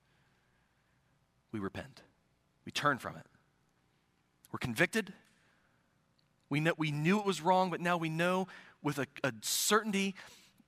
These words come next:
what we've been and what we should be, and we know that it's only by your work in our lives that we can ever hope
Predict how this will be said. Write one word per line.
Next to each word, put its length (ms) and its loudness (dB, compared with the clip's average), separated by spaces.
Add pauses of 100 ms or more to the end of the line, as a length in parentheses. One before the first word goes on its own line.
(380)
what 320 4
we've 240 -4
been 340 6 (340)
and 140 0
what 140 2
we 80 2
should 400 2
be, 260 2 (400)
and 140 4
we 80 2
know 200 6
that 80 2
it's 220 0
only 280 4
by 240 6
your 320 2
work 200 4
in 60 -2
our 80 4
lives 260 4
that 80 -2
we 80 -8
can 80 0
ever 200 4
hope 180 -2